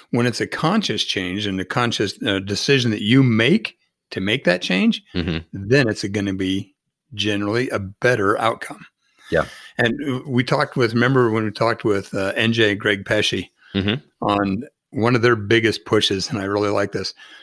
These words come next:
Speaker 1: They say the greatest addiction America has is addiction to a paycheck. It's
Speaker 2: That's a
Speaker 1: that
Speaker 2: really good point.
Speaker 1: here it
Speaker 2: Yep.
Speaker 1: comes every other week, and you become addicted to that.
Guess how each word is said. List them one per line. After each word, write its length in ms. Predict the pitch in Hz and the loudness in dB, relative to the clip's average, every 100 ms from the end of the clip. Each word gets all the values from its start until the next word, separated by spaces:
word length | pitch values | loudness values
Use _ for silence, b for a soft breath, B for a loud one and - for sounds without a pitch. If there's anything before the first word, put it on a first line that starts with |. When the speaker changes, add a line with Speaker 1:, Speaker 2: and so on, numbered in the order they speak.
| _ | _
Speaker 1:
They 80 | 117 | 0
say 180 | - 139 | 4 2
the 120 | 107 | 2
greatest 460 | 107 120 131 120 | 2 2 2 0
addiction 520 | 101 95 107 - - 113 | -4 0 0 0 0 0
America 460 | 104 107 113 107 | 0 0 -2 -4
has 440 | 98 95 107 127 - _ _ _ | -2 -2 -2 -4 -10 _ _ _
is 160 | 110 98 | -4 -2
addiction 400 | 95 107 - 98 | 0 0 0 -2
to 160 | 104 | -2
a 60 | 90 | -2
paycheck. 560 | - 90 - - - - _ _ _ _ _ _ _ _ _ _ | -2 -4 -4 -8 -12 -20 _ _ _ _ _ _ _ _ _ _
It's 140 | - - | 0 2
Speaker 2:
That's 80 | |
a 40 | 107 | 2
Speaker 1:
that 160 | 98 80 | 2 2
Speaker 2:
really 180 | 78 | 2
good 160 | 71 73 | 0 -2
point. 300 | - 67 67 - | -4 -6 -8 -4
Speaker 1:
here 320 | 110 107 117 | 2 4 2
it 100 | - | 0
Speaker 2:
Yep. 120 | 110 | 0
Speaker 1:
comes 180 | 107 107 | 0 0
every 340 | 98 101 107 113 | -2 -2 -2 0
other 200 | 135 131 | 2 4
week, 360 | 107 107 - B B | 4 2 -2 B B
and 120 | 117 | 0
you 60 | 117 | 2
become 280 | 135 165 160 | 2 0 0
addicted 440 | 147 254 - 113 | 2 0 0 -4
to 80 | 101 | -4
that. 280 | 87 - | -6 -12